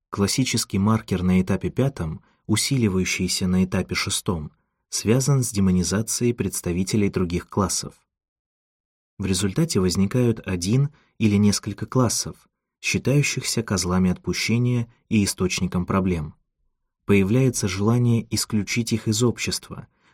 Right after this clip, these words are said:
посадить в тюрьму или уничтожить, что и происходит на этапе шестом. Такой демонизации могут подвергаться этнические, расовые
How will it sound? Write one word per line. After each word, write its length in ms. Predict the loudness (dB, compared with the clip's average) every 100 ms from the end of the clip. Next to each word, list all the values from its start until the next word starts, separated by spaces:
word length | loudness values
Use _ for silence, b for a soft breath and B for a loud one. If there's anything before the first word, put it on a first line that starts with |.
| -2
посадить 460 | 0 0 -2 -2
в 80 | -4
тюрьму 420 | -2 0 2 2
или 240 | 2 0 0
уничтожить, 800 | 2 2 0 0 0 -2 -10 -16 _ _ _ _ _
что 260 | -4 2 2
и 60 |
происходит 720 | 2 0 -2 -2 -2 0 -4 -6 -2
на 180 | 0
этапе 280 | 0 -4 -4
шестом. 560 | -4 -4 -6 -8 -10 -14 _ _ _ _ _ _ _ _ -4
Такой 320 | -2 2 2
демонизации 840 | 4 4 4 4 0 -2 -4 -2
могут 360 | 0 2 0 0
подвергаться 680 | -2 -2 0 0 0 -2 -4
этнические, 840 | 0 0 2 -2 -4 -4 -2 -4 b b -4
расовые 760 | 0 0 0 0 0 0 -2